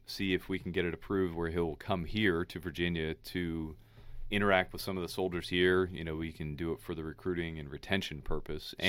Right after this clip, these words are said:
Speaker 1: And because, you know, what better way for these guys to see that, you know, these larger people appreciate them. And so
Speaker 2: Yeah.
Speaker 1: that's kinda my angle that I'm trying to do with him.
Speaker 2: That's amazing.
Speaker 1: Yeah, and super nice guy. Like, just,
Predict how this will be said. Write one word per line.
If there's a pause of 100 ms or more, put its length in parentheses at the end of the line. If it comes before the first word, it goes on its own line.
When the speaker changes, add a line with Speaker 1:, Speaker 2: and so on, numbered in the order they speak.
(140)
Speaker 1:
And
because, (280)
you
know,
what
better
way
for
these
guys
to
see
that, (220)
you
know,
these (440)
larger
people (140)
appreciate
them. (520)
And
so
Speaker 2:
Yeah.
Speaker 1:
that's
kinda
my
angle
that
I'm
trying
to
do
with
him. (140)
Speaker 2:
That's
amazing. (480)
Speaker 1:
Yeah,
and (380)
super
nice
guy. (240)
Like,
just,